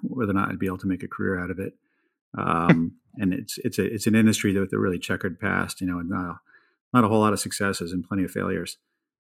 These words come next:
Speaker 1: Um, so I think he was a little concerned about it, but, but, you know, ultimately he supported it too.
Speaker 2: At the time, you know, you, you wanted to work in the industry, but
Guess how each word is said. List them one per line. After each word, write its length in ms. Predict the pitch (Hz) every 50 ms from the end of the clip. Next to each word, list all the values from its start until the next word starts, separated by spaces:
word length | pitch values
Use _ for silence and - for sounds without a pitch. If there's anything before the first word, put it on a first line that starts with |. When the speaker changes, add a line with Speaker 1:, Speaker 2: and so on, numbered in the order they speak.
| _ _ _
Speaker 1:
Um, 340 | 101 92 92 90 87 - 85
so 160 | - - 101
I 40 | 92
think 140 | - 117 90
he 80 | 101 95
was 100 | 90 95
a 40 |
little 80 | 90 82
concerned 320 | - 104 104 - 131 131 131
about 220 | 123 131 127 123 127
it, 120 | 127 -
but, 140 | 98 - - _
but, 140 | - 95 - -
you 120 | 110 92
know, 140 | 90 92 92
ultimately 340 | 95 95 - - 87 78 71
he 60 | - -
supported 400 | - - - 78 76 78 78 80
it 100 | - -
too. 200 | - 87 92 - - _ _ _ _ _ _ _ _ _ _ _ _ _ _ _ _ _ _ _ _ _ _ _ _ _ -
Speaker 2:
At 140 | 123 131 -
the 80 | 185
time, 480 | 180 - 127 117 120 117 110 107 104 -
you 100 | - 123
know, 80 | 110 104
you, 200 | 101 98 98 90 -
you 160 | 113 107 104
wanted 240 | 104 104 104 104 -
to 100 | - 101
work 180 | 101 101 92
in 60 | 104
the 120 | 101 98 98
industry, 400 | 98 104 101 - - - 104 98
but 240 | 82 - 95 -